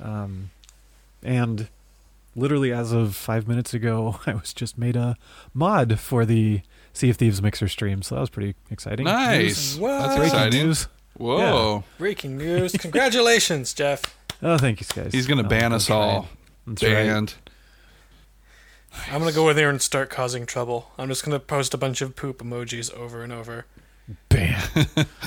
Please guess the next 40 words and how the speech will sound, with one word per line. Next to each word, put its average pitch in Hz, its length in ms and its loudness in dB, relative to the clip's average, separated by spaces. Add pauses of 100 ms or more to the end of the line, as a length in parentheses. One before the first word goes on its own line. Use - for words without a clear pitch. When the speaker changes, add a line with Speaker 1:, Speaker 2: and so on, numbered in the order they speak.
(400)
Speaker 3:
<laughs> - 1800 -2
No, 165 140 4
I 131 100 2
wouldn't 135 240 0
do 123 100 -8
that. 120 300 -8 (420)
Speaker 1:
Yeah. - 60 -14 (1000)
Anyway, 156 380 6
so, 135 380 4
yeah, 156 260 4 (120)
pretty 131 180 2
cool 127 260 2
that 117 120 2
they've 107 140 2
been 107 140 2
using 107 460 2
Mixer. 120 300 2
We 123 120 4
di-, 127 140 4
uh, 113 240 4
I 107 40 2
didn't 107 340 -2
mention 113 320 -2
also 110 400 2
they 107 140 2
were 104 300 0
co-streaming, 147 640 2
which, - 360 -6 (600)
uh, 110 240 4
is 98 100 2
where 101 140 2
four 107 560 2 (100)
screens 101 520 0
are 98 260 2
shown 104 320 0
at 98 120 -4
once 107 300 0
in 101 140 -2
one 101 160 0
stream. 120 500 -4